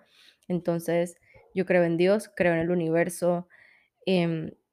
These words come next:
y creo que cuando eres agradecido con las cosas buenas que te pasan, o con las personas buenas que llegan a aportar algo a tu vida,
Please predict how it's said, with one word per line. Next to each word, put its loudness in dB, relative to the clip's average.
y -6
creo 6
que -6
cuando 0
eres -4
agradecido 0
con -2
las -8
cosas -10
buenas 2
que -4
te -8
pasan, -6
o -4
con 0
las -4
personas -4
buenas 0
que -6
llegan 0
a 0
aportar -4
algo 0
a -2
tu -2
vida, -2